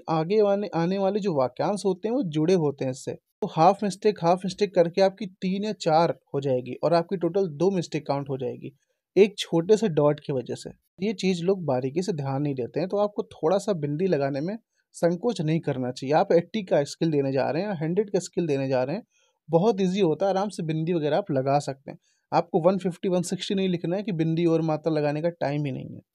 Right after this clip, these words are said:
तो नेक्स्ट चीज़ उन लोगों के लिए खासकर जो अभी भी एटी पे लिखते हैं और उनको लगता है कि हम क्या क्वालिफाई कर पाएंगे कि नहीं, तो ये जान के चलिए कि एसएससी का डिक्टेशन जो होता है, वो हमेशा से ईजी ही माना जाता है। तो अगर आप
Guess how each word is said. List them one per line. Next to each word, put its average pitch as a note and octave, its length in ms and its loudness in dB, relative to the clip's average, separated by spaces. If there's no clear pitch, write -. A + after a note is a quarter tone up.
तो E3 40 -8
नेक्स्ट A3+ 280 0
चीज़ A3+ 360 -4
उन F3+ 80 -2
लोगों E3 240 4
के E3+ 120 -10
लिए F3+ 100 6
खासकर - 380 -4
जो - 200 -2
अभी E3+ 220 2
भी B3 140 -4
एटी B3 320 0
पे F#3+ 120 0
लिखते - 340 -10
हैं C3+ 200 -12
और E3+ 140 6
उनको G#3+ 220 2
लगता A3+ 300 -2
है A#3 100 2
कि A#3+ 180 -2
हम F#3 240 0
क्या G#3+ 140 2
क्वालिफाई E3 460 4
कर C#3+ 160 -4
पाएंगे C#3 320 -4
कि C3 120 -10
नहीं, B2+ 160 -10
तो B3+ 300 4
ये F#3+ 260 0
जान G3 260 4
के G3 80 0
चलिए D#3 360 2
कि G3+ 100 0
एसएससी F#3 340 -4
का G3 120 2
डिक्टेशन D#3+ 520 -2
जो D#3 120 0
होता C#3 240 -2
है, F#3 60 4
वो G#3+ 80 0
हमेशा E3+ 480 0
से G#3+ 140 -4
ईजी E3+ 260 0
ही F3+ 140 0
माना B2 280 -4
जाता B2 340 -6
है। - 60 -14
तो F#3+ 80 2
अगर A3 160 6
आप B3+ 100 4